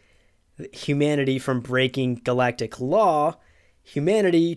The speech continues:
didn't know there was galactic law and didn't know about the rest of the wor-, you know, the rest of the galaxy, and was just expanding as humans do,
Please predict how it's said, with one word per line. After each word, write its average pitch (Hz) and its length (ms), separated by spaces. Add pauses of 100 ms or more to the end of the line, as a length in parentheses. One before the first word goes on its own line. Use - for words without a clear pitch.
didn't 151 320
know 233 440
there 165 220
was 147 180
galactic 139 560
law 131 380
and 151 220
didn't 143 280
know 160 360
about 156 240
the 143 80
rest 139 260
of 139 100
the 135 80
wor-, 165 800
you 170 140
know, 143 120
the 135 100
rest 139 240
of 131 60
the 135 80
galaxy, 151 760 (480)
and 135 260
was 139 200
just 151 300
expanding 147 720
as 123 220
humans 135 540
do, 127 540